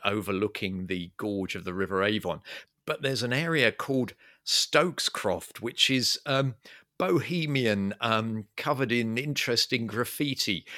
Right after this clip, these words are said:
has its own currency and a whole <laughs> wealth of, um, fascinating and bizarre and often extremely cheap, uh, <laughs> restaurants, uh, clubs, pubs, and a good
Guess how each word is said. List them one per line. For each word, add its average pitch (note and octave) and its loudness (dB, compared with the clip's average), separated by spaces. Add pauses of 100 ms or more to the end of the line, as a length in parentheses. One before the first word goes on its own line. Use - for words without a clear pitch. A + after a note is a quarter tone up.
(180)
has E3 4
its D3+ 2
own C#3+ 4
currency B2 4
and C#3+ -2
a E3+ 2
whole D#3+ 2 (160)
<laughs> B2 -4
wealth D#3+ 4
of, G#2 -2
um, A2+ 0 (320)
fascinating C3 0
and A#2+ -4
bizarre A#2 2
and A#2 2
often A#2+ -2
extremely B2 -2
cheap, - 0 (420)
uh, F#2 0
<laughs> - -10
restaurants, G#2+ 2
uh, E2+ -4 (160)
clubs, G2 -2 (500)
pubs, - 2 (480)
and G#3 0
a G3 2 (220)
good C3 4